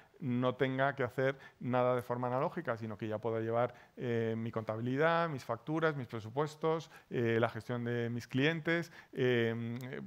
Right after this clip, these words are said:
eh, tener, eh, saber cómo enviarles información, tener un sistema de email marketing. Bueno, pues todas estas cosas muy, eh, importantes ya las puedes plantear de forma digital.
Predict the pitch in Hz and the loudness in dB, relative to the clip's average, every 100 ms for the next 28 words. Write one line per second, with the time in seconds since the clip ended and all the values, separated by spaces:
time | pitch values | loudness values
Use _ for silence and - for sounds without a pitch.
0 | - 78 - 78 - - - - - - | -12 -14 -12 -14 -14 -14 -12 -14 -18 -20
1 | - - 123 127 123 127 123 123 120 120 | -14 -4 2 2 2 2 2 2 2 0
2 | 117 120 123 123 123 120 113 - - 143 | 0 0 0 -2 -2 -2 -2 -10 -10 -2
3 | 123 123 117 117 123 120 120 170 170 175 | 2 2 2 -4 -2 -4 -2 0 2 0
4 | 160 131 123 120 123 123 120 120 123 120 | -2 -2 -4 -6 -8 -4 0 0 0 0
5 | 120 123 127 143 165 170 170 165 127 110 | -2 -4 -2 -2 -2 -4 -4 -4 -4 -4
6 | 104 117 - 127 - 135 - 147 143 117 | -6 -6 0 0 0 -6 -4 -2 -2 -4
7 | - - - 127 135 139 139 - 127 123 | -12 -18 -6 0 2 2 -2 -2 -2 0
8 | 127 131 131 131 135 - 131 135 160 156 | 0 0 -2 -2 -4 -2 2 4 4 2
9 | 165 185 185 - - 123 127 127 - 123 | 2 0 -4 -20 -6 4 4 4 0 -2
10 | 123 127 120 123 127 127 117 117 113 107 | 0 -2 0 4 2 2 -4 -4 -4 -6
11 | - - - | -8 -10 -10